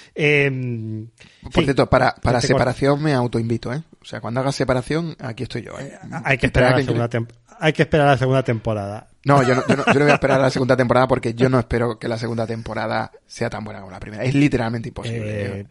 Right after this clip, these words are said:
Speaker 1: yo sí que creo que es el punto de partida y que esto va a ir a más. Fíjate lo que te
Speaker 2: Joder,
Speaker 1: digo.
Speaker 2: ojalá, ojalá, porque,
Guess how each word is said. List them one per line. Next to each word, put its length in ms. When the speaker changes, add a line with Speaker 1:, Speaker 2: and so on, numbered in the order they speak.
Speaker 1:
yo 140
sí 180
que 160
creo 300
que 120
es 220
el 160
punto 280
de 80
partida 640
y 80
que 100
esto 240
va 60
a 40
ir 80
a 60
más. 260
Fíjate 400
lo 100
que 100
te 100
Speaker 2:
Joder, 200
Speaker 1:
digo. 60
Speaker 2:
ojalá, 340
ojalá, 280
porque, 560